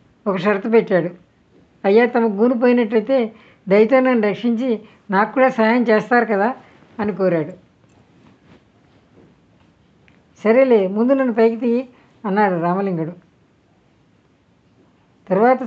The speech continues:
చాకలి గోతిలో మట్టిని తీసి పైకి పోసి రామకృష్ణుని పైకి తీసి నిలబెట్టాడు.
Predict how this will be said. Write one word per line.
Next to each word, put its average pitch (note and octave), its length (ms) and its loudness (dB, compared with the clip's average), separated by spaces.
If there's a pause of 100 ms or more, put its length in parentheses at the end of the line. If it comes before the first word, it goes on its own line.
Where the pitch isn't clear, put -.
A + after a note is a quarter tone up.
చాకలి A3 480 0 (100)
గోతిలో A#3+ 380 2
మట్టిని G#3+ 340 -4
తీసి A3+ 280 -4
పైకి G#3 280 -4
పోసి A3 460 -4 (360)
రామకృష్ణుని A3 520 -2
పైకి G#3 280 -4
తీసి B3 440 -8 (640)
నిలబెట్టాడు. F#3+ 560 0